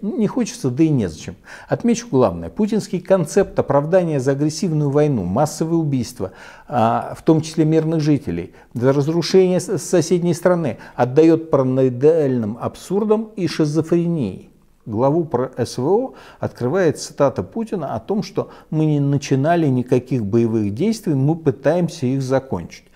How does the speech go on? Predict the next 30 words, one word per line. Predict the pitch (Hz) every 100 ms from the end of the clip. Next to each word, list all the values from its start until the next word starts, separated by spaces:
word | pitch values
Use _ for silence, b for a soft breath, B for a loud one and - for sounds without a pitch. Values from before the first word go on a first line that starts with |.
| b
То | -
есть, | 160 -
натурально, | 156 160 196 185 107 95 90 b -
не | 147 143
мы | 151 247
напали, | 202 - 101 95 -
а | 113
на | 220 202
нас. | 196 90 - - B B -
Путин | 262 262 156
вторгся | - - 214 - - 139
на | 135
территорию | 214 185 180 190 151
другого | 120 156 175 165 117
государства | 123 - 147 147 - 123
и | 127
аннексировал | 143 143 170 156 139 139
его | 139 131 120
земли, | 139 269 180 98 B B
но | 135 196
это | - 214 247 160
освободительная | - 143 - 160 156 147 151 185 208 196 196
война. | 180 175 113 92 - _ _ b b b b
Это | 175 190
уже | 175 196 -
больше | 151 175 -
похоже | 180 - 190 175
не | 175 175
на | 170 165
Оруэлла, | - 208 143 113 104